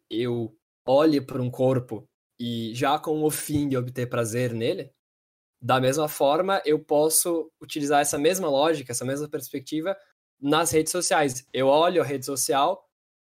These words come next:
ah, pra ver imagens de pessoas, não a pessoa em si. Então eu tô vendo só, eu novamente despersonifico a pessoa, eu, eu vejo ela como um objeto, um objeto ali que tá me dando informações, coisas assim,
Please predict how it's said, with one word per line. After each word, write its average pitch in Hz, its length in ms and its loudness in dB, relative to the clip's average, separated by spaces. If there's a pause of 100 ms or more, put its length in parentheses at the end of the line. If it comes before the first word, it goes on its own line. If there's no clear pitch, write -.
ah, 117 180 -2
pra 156 260 0
ver 165 300 -2
imagens 190 600 0
de 147 80 -10
pessoas, 127 480 -6
não 147 200 -2
a 190 40 -4
pessoa 165 340 -4
em 135 80 -8
si. - 220 -8 (520)
Então 123 200 -2
eu 135 80 -2
tô 147 140 -4
vendo 143 280 -2
só, 160 420 2
eu 135 220 -2 (380)
novamente 170 680 -2
despersonifico 165 960 -2
a 160 40 -4
pessoa, 165 360 -2
eu, 110 300 -6
eu 117 120 -2
vejo 131 240 -2
ela 135 160 0
como 143 260 -6
um 143 80 -6
objeto, 147 500 -2
um 127 120 -6
objeto 127 420 -2
ali 139 160 -2
que - 80 -14
tá 147 140 0
me 151 200 -2 (320)
dando 139 240 0
informações, 139 1040 -4
coisas 135 460 0
assim, 135 420 -2